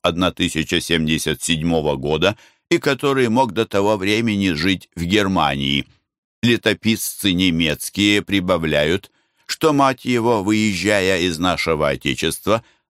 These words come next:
зарыла в землю сокровище, найденное им по возвращении в Россию.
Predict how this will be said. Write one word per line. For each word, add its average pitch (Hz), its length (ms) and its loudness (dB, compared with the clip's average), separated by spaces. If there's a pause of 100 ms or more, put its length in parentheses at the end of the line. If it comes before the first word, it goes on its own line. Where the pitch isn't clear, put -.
зарыла 143 540 2
в 113 60 -6
землю 113 500 0
сокровище, 110 920 0 (320)
найденное 117 720 0
им 98 360 -2
по 104 200 0
возвращении 87 1120 0
в 71 60 -4
Россию. 76 800 -2